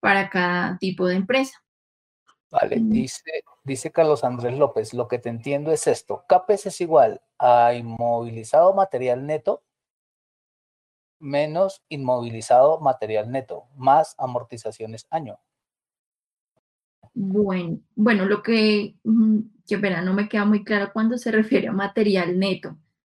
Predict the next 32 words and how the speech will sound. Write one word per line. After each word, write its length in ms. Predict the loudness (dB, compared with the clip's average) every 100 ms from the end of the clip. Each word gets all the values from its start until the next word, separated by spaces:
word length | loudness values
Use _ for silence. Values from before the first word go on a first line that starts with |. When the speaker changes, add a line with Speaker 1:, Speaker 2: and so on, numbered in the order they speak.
| _ _
Speaker 1:
pero 200 | 2 4 4
digamos 360 | 4 4 2
lo 140 | 0 0
podemos, 360 | 0 0 0
lo 200 | 0 -2
podemos 300 | 0 -2 0
manejar 460 | 0 0 0 -2 -2
como 600 | -2 0 2 2 0 0
inversión. 640 | 2 2 2 -2 -4 -4 _ _ _ _ _
La 200 | 2 4
inversión, 760 | 4 4 0 -2 -2 -2 -4 -6
y 220 | -4 -4
sí, 360 | -2 -2 -2 -4
por 160 | -6 -6
supuesto, 340 | -4 -6 -4
se 140 | -6 -4
tienen 280 | -4 -4
que 120 | -4 -2
sumar 260 | 0 0
las 180 | -2 -2
amortizaciones, 880 | -2 -2 -4 -4 -4 -2 -2 -2 -4
lo 180 | -2 0
que 140 | 0
yo 100 | 0
les 180 | 0 -2
explicaba 520 | -4 -2 -2 0 2
en 80 | 2
la 120 | 0 0
parte 280 | -2 0 0
de 80 |
las 200 | 2 2
diferencias 760 | 0 2 4 4 2 0 -4